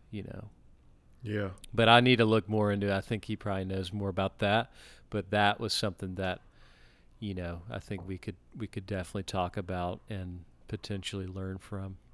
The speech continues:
Speaker 2: Yeah, I would t-, that would be really interesting. I had no idea. I really had no idea. So that's,
Speaker 1: Yeah.
Speaker 2: that's a great social experiment to, to discuss.
Speaker 1: Yep.
Speaker 2: Yeah,
Speaker 1: <clears throat>
Speaker 2: sounds good.
Speaker 1: But yeah, aside from that, that's pretty much all.
Speaker 2: Okay.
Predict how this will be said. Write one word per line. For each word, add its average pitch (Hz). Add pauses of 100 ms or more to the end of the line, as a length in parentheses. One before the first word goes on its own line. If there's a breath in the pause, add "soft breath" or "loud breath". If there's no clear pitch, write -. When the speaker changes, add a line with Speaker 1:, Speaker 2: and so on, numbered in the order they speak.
(520 soft breath)
Speaker 2:
Yeah, 113
I 110
would 120
t-, - (140)
that 127
would 107
be 101
really 110
interesting. 92
I 127
had 117
no 110
idea. 98 (160)
I 104
really 101
had 90
no 95
idea. 95
So -
that's, 120
Speaker 1:
Yeah. 101 (140)
Speaker 2:
that's 120
a 110
great 113
social 98
experiment 95
to, 104 (100)
to 101
discuss. 95 (1040 soft breath)
Speaker 1:
Yep. 98 (640)
Speaker 2:
Yeah, 127
Speaker 1:
<clears throat> -
Speaker 2:
sounds 180
good. 120
Speaker 1:
But 110
yeah, 131
aside 131
from 110
that, 131
that's 110
pretty 107
much 107
all. 123 (720 soft breath)
Speaker 2:
Okay. 127